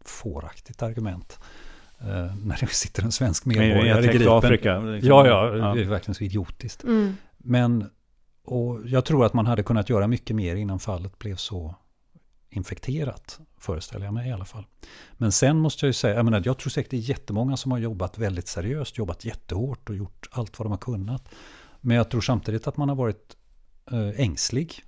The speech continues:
Speaker 1: eh, eller gjort lite som man brukar. Eh, alltså, jag vet ju nu flera tillfällen där U D, där jag har period varit jättearg över hur de liksom känns som de sitter på sina händer.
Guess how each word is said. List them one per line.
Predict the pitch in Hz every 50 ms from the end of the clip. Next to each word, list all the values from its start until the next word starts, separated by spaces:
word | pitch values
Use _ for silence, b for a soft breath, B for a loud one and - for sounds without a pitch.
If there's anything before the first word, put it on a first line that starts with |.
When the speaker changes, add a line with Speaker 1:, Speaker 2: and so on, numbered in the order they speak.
| - - _ _
Speaker 1:
eh, | 123 123 117 117 113 113 131
eller | 131 123 127
gjort | 117 117 101 - -
lite | - 104 - - 101
som | - -
man | - - 95
brukar. | 104 104 92 - - - 104 113 143 - b b b b b b b b b b b b b b _
Eh, | - 127 117 107 107 101 101 104 104 98 - B B B B B B _ - - _ _ _ _ _ _ _ - _ _ _ -
alltså, | - 120 113 117 107 101 92 -
jag | 113 110 113 117 120
vet | 143 131 - -
ju | 123
nu | 117 107
flera | 90 - - 120 113 117 135 -
tillfällen | - - 143 127 101 - - 98 98 95
där | 95 98 98
U | 98 104 110 98 85
D, | 80 90 90 87
där | 92 90 104 98 87 101 107
jag | 92 98
har | 113 127 127 113 107 104 95 98 104 - - _ _ - - -
period | - 110 101 95 92 -
varit | - 85 - _ -
jättearg | 98 85 - - - - - 139 120 92
över | 95 95 95 95 92 92
hur | 98 101 92
de | 104 92
liksom | 92 92 - - 104 95 82 - -
känns | - - 117 107 -
som | - 107
de | 95
sitter | - - - - - -
på | -
sina | - - - -
händer. | - 120 139 143 113 92 98 98 -